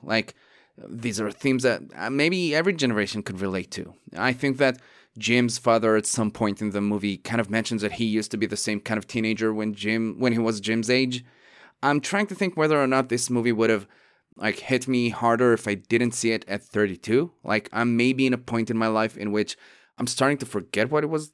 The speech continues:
like being a teenager, maybe, I don't know. And I'm wondering if, if I would have connected with it more if I was still in that age, in that kind of emotional growing up stage of my life.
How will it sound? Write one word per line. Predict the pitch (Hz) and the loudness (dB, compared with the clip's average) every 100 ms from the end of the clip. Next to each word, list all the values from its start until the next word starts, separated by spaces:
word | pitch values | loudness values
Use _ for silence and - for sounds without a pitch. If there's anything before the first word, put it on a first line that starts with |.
| - | -14
like | 101 147 151 - - | -2 0 0 -4 -8
being | 127 147 147 | -2 0 0
a | |
teenager, | 143 160 165 170 180 180 - | 0 -2 -2 0 -2 -2 -6
maybe, | 165 180 190 147 | -2 0 0 2
I | |
don't | 151 | 4
know. | 170 196 - - - - | 4 2 -2 -20 -10 0
And | 151 | 2
I'm | 156 | 4
wondering | 190 202 190 | 4 4 2
if, | 180 - | 0 -2
if | 147 185 | -2 0
I | |
would | 170 170 | 4 2
have | 165 | 2
connected | 131 127 127 | 0 0 0
with | 127 131 | 0 2
it | 123 | 0
more | 120 113 117 117 - | 0 4 4 4 2
if | 123 113 | -4 -4
I | |
was | 107 | -4
still | - 120 113 110 - | -4 0 2 2 -2
in | 107 98 | -6 -2
that | 104 104 | 0 0
age, | 101 95 85 110 | 0 -2 -6 -10
in | 101 95 | -10 -2
that | 101 98 - - | -2 -2 -6 -8
kind | 104 | -4
of | 98 90 - - 65 | -4 -6 -12 -16 -8
emotional | 67 110 110 107 107 101 92 _ - | -2 0 2 0 -2 -2 -4 _ -8
growing | 107 110 104 | -2 0 2
up | 104 - | 0 -2
stage | - 98 95 | -4 -4 -6
of | 90 | -8
my | 92 | -8
life. | 90 - - | -8 -10 -12